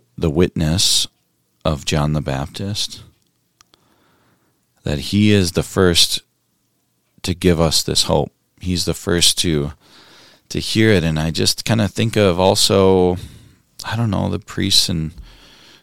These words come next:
people in my own life who have given me that same hope, who have given me that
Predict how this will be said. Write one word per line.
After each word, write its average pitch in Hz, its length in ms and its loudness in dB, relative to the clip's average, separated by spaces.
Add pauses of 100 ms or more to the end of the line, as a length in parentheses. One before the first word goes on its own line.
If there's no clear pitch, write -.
(120)
people 95 360 0
in 90 60 0
my 85 180 2
own 80 200 0
life 107 400 2
who 101 140 4
have 92 160 0
given 98 280 0
me 98 160 2
that 101 380 0
same 95 360 0
hope, 87 400 2 (760)
who 87 140 -2
have 87 160 0
given 90 320 2
me 85 180 0
that 82 340 0